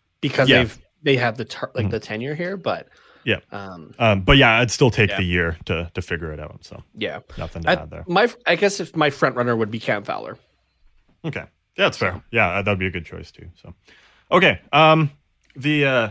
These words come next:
Speaker 2: oh yes, that's why I had my phone out. Um, the, uh, N H L proposed a couple of, uh, different structures to the season. Um,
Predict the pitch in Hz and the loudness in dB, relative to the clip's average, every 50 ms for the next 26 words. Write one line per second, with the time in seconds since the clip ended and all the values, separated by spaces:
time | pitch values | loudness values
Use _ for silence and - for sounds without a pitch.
0 | 104 - 123 117 92 87 - - - _ _ 110 101 - 113 101 104 101 98 95 | -4 -4 -4 -4 -4 -6 -10 -18 -20 _ _ -6 -2 0 0 2 2 0 0 -2
1 | 90 - 98 87 85 80 76 - _ _ _ _ - 110 110 107 107 107 107 107 | -4 -4 -4 -6 -6 -8 -10 -12 _ _ _ _ 0 2 4 4 4 2 0 -2
2 | - _ _ _ _ _ - 110 127 123 123 123 123 123 120 117 117 113 113 113 | -6 _ _ _ _ _ -4 0 0 2 4 4 4 4 4 4 4 4 4 2
3 | 135 151 165 151 - 165 147 139 - 143 - - 143 135 131 131 123 127 - - | 2 2 2 4 4 2 2 2 0 -6 -4 -2 0 0 0 0 -2 -4 -2 -2
4 | 127 120 - 131 120 113 104 - - _ _ _ _ _ _ - 107 104 101 95 | -2 0 2 2 2 2 0 0 -6 _ _ _ _ _ _ -8 -6 -6 -6 -2
5 | 107 101 98 98 98 95 95 95 95 92 - _ _ _ _ _ _ _ _ - | 0 0 2 2 2 2 0 0 -2 -4 -8 _ _ _ _ _ _ _ _ -20
6 | - _ _ - - - - _ _ _ _ _ _ 110 123 120 - 117 104 - | -20 _ _ -20 -20 -20 -20 _ _ _ _ _ _ -2 -2 0 0 -4 -4 -4
7 | - - 123 117 - - 139 131 123 - - - - 131 120 117 113 110 110 104 | -2 -2 -2 -2 0 -2 -2 -2 -2 -4 -8 -6 -4 -2 0 0 0 0 0 0
8 | 101 92 - - 165 160 147 131 127 139 151 147 - _ _ _ _ _ _ 110 | -2 -4 -4 -4 -4 -4 -2 -2 -2 -2 -4 -6 -10 _ _ _ _ _ _ -2
9 | 110 110 110 110 110 101 | 0 0 2 2 0 -2